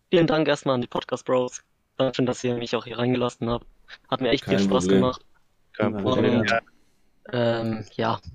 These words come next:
Speaker 1: hat mir echt wirklich viel, viel, viel, viel Spaß gemacht. Können wir gerne immer mal wieder machen. Und, äh, ja, an die Zuhörer, habt ein gutes Jahr. Nächstes Jahr guten Rutsch, sollte ich lieber sagen.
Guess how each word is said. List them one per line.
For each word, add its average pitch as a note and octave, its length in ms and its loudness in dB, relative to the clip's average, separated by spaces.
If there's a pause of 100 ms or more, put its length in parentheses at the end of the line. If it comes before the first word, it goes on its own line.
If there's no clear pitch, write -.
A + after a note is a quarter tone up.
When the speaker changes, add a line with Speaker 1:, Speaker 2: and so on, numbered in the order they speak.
Speaker 1:
hat - 180 -4
mir C3+ 120 6
echt - 320 -2
wirklich - 360 -2
viel, - 240 2
viel, B2+ 160 0
viel, - 520 -2
viel E3 100 0
Spaß C3+ 280 0
gemacht. C#3+ 340 0
Können D3 200 0
wir C3+ 80 -2
gerne C3+ 420 2
immer D3+ 260 2
mal A#2+ 180 -2
wieder A#2+ 200 -4
machen. B2 380 -4 (480)
Und, B2 640 2
äh, A2+ 520 -4
ja, B2 200 -2 (300)
an B2+ 400 2
die A#2 80 -6
Zuhörer, B2+ 600 0 (580)
habt - 160 -4
ein A#2+ 120 0
gutes - 340 -8
Jahr. B2 240 0 (520)
Nächstes C3 280 0
Jahr B2 320 0
guten C#3+ 220 2
Rutsch, C#3+ 360 4
sollte D3 280 -6
ich C#3 80 -12
lieber D3 200 2
sagen. D3 420 4